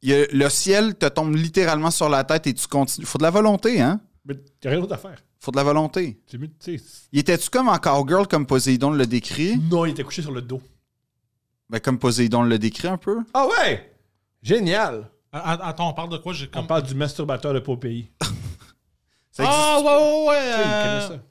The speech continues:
Speaker 3: ouais.
Speaker 2: Parce que c'est un homme de, de culture.
Speaker 1: Ben,
Speaker 3: Ouais.
Speaker 1: c'est la culture antique, puis, euh, faut, faut
Speaker 2: Oui.
Speaker 1: dire, hein, les Grecs, les Grecs ont, ont largement contribué à l'e-, à l'essor de la, de la culture, la, romaine. Sans la Grèce antique, il n'y aurait pas eu, euh,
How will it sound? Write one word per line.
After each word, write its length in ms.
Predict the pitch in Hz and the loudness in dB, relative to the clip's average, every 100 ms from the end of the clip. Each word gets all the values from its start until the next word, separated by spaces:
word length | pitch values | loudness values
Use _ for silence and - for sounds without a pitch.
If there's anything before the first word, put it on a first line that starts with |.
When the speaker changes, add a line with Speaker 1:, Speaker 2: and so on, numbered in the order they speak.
| _ _ _ 165 | _ _ _ -4
Speaker 3:
ouais. 240 | 240 190 - - | -2 -2 -8 -18
Speaker 2:
Parce 100 | - | -14
que 80 | |
c'est 100 | 123 | -8
un 60 | 131 | -4
homme 80 | 131 | -4
de, 80 | 117 117 120 139 | -4 -10 -16 -18
de 60 | 143 | -12
culture. 420 | 139 123 160 135 - | -10 -8 -10 -12 -6
Speaker 1:
Ben, 60 | 120 | -4
Speaker 3:
Ouais. 20 | |
Speaker 1:
c'est 80 | - | 0
la 120 | 127 | 0
culture 340 | - 127 160 156 | -2 -4 -2 2
antique, 640 | 180 - 110 120 170 - | 0 0 0 0 0 -4
puis, 220 | - 117 113 | -6 0 2
euh, 260 | 110 110 | 2 0
faut, 200 | 104 - | -4 -12
faut 160 | - 143 | -6 -4
Speaker 2:
Oui. 60 | 131 | -2
Speaker 1:
dire, 200 | 262 135 | 0 2
hein, 240 | 156 190 | 0 0
les 140 | 120 123 | -2 -4
Grecs, 440 | 127 156 196 - 135 | -2 0 0 0 -2
les 140 | 131 | -4
Grecs 460 | 127 127 190 208 - | -2 -2 -2 -4 -6
ont, 500 | 127 127 127 127 123 123 | 0 2 4 2 0 0
ont 420 | 123 120 120 113 - _ _ _ _ | 0 2 0 -2 -10 _ _ _ _
largement 580 | 117 156 170 165 151 165 | -2 -2 0 0 0 0
contribué 520 | 151 120 135 120 139 | -2 -4 -6 -2 0
à 40 | |
l'e-, 160 | 143 123 | 2 0
à 140 | 117 117 | 0 0
l'essor 360 | 120 117 135 | 0 -2 -2
de 60 | 135 | -2
la, 80 | 120 | -4
de 220 | - 120 | -6 -4
la 100 | 117 | -4
culture, 440 | - 117 - 127 | -2 -6 -4 -4
la, 520 | 127 117 107 104 101 104 | -2 0 0 -2 -4 -2
romaine. 480 | 113 107 107 98 - _ _ _ _ _ | 0 0 -2 -4 -10 _ _ _ _ _
Sans 220 | - 151 | -4 0
la 160 | 165 156 | 2 0
Grèce 260 | 127 147 143 | 0 -2 -2
antique, 560 | 127 - 143 160 160 _ _ _ | -4 -2 -2 -4 -6 _ _ _
il 60 | 113 | -8
n'y 20 | |
aurait 80 | 117 | -6
pas 180 | 110 127 | -2 0
eu, 240 | 120 123 117 | 2 4 4
euh, 320 | 107 101 | 2 0